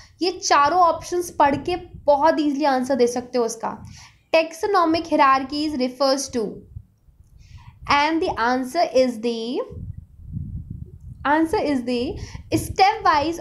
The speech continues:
arrangement of all categories for classification of plants and animals। So taxonomic hierarchy में हम क्या करते हैं, स्टेप वाइज अरेंजमेंट करते हैं सारी कैटेगरीज का, है ना। तो उसको हम taxonomic hierarchy कहते हैं। ईजी है ना, ये लिविंग वर्ड से क्वेश्चन था,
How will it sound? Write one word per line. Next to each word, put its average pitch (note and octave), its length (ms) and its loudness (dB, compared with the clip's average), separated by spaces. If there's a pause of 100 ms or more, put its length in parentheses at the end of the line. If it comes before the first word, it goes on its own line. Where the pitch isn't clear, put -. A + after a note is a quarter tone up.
(140)
arrangement E4 600 -2
of D#4 220 0
all D#4 340 4
categories D4+ 560 0
for C#4 120 0
classification D#4 800 0
of D#4 200 -2
plants B3+ 400 0 (120)
and A3+ 260 -6
animals। G#3 380 -6 (320)
So F4+ 180 0
taxonomic E4+ 600 -2
hierarchy C#4 380 0
में E4+ 100 -2
हम E4 140 0
क्या D#4+ 160 2
करते D#4 340 -2
हैं, F#4+ 120 0
स्टेप D4 420 0
वाइज E4+ 220 0 (100)
अरेंजमेंट C4+ 640 0
करते A#3+ 300 0
हैं C#4+ 100 -2
सारी B3 300 0 (120)
कैटेगरीज G#3+ 640 -4
का, - 180 -10 (380)
है E4+ 80 4
ना। F#4+ 120 4
तो D4 140 0
उसको D4 200 2
हम E4+ 180 2
taxonomic F4 420 -4
hierarchy F4+ 460 2
कहते A#3+ 260 -2
हैं। A#3+ 240 -6 (240)
ईजी D4+ 220 2
है F4+ 160 6
ना, F#4 140 0 (340)
ये D4+ 140 0
लिविंग D#4 500 2
वर्ड D4 180 2
से D4+ 160 -6
क्वेश्चन B3 380 -2
था, G3 180 -2